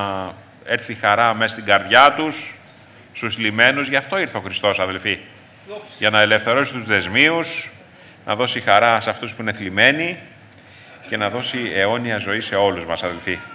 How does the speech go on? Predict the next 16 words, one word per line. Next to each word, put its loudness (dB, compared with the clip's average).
Αλλά -2
μας -4
υπηρέτησε -4
και -8
στα -4
υλικά. 0
Στους -14
ασθενείς, -6
έτσι. -4
Πήγαινε -4
στα -4
σπίτια -6
και -10
θεράπευε -4
τους -12
ασθενείς. -8